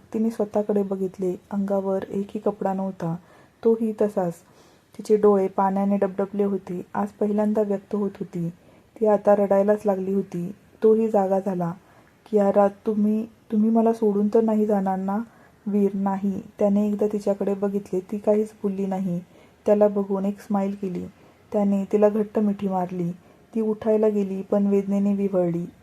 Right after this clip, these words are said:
कमरेखालचा भाग वेदना देत होता. वीरने तिला उठवले. तिला घेऊन बाथरूममध्ये गेला.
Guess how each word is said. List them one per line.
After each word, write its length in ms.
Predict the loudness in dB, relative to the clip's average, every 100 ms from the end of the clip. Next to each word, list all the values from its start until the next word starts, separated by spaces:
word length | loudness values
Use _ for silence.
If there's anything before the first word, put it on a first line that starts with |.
| -10 -4
कमरेखालचा 600 | -2 0 0 0 0 -4 -2
भाग 180 | -2 0
वेदना 360 | -2 0 0
देत 160 | 2 0 -2
होता. 280 | -4 -4 -4 -10 _ -20 -20 -12 -2
वीरने 440 | 0 2 2 0 2
तिला 160 | 4
उठवले. 540 | 4 2 0 0 -2 -4 -8 -2
तिला 180 | 2 2
घेऊन 360 | 2 0 0
बाथरूममध्ये 600 | 0 0 0 0 2 0
गेला. 340 | 0 0 -2